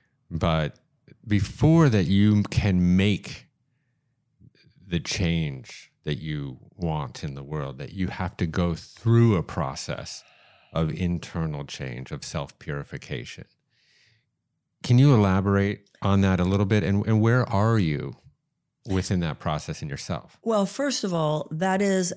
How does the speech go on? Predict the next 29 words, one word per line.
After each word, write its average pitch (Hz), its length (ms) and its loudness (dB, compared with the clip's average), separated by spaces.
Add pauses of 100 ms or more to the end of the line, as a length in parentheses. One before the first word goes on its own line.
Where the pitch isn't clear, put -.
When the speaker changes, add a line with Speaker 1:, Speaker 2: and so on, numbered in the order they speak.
Speaker 2:
a, 156 400 2 (120)
a 147 60 -4
principle 175 480 -2
of 147 80 -2
nonviolence. 139 800 -2 (260)
I 190 100 2
don't 254 220 2
know 208 140 2
if 190 60 0
it 196 60 -8
was 170 180 0
originally 170 480 0
said 233 360 0
by 269 140 0
Gandhi 262 520 0
or 185 300 0
if 180 160 0
it 180 160 -2
was 175 320 0
a 175 80 0
line 170 420 2
that 165 100 0
was 160 180 -2
then 156 180 0
said 170 340 -2
by 160 120 0
Martin 160 320 0
Luther 151 200 0
King 151 440 0